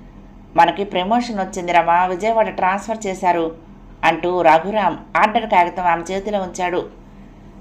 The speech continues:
"నిజంగానా?" అంటూ సంతోషంతో ఒక్క కేక వేసి గబగబా చదివి,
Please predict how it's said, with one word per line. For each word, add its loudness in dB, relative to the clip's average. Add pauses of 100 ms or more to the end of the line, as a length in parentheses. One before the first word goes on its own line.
(160)
"నిజంగానా?" 4 (440)
అంటూ 2
సంతోషంతో -2
ఒక్క 4
కేక -2
వేసి -2 (520)
గబగబా 4
చదివి, -4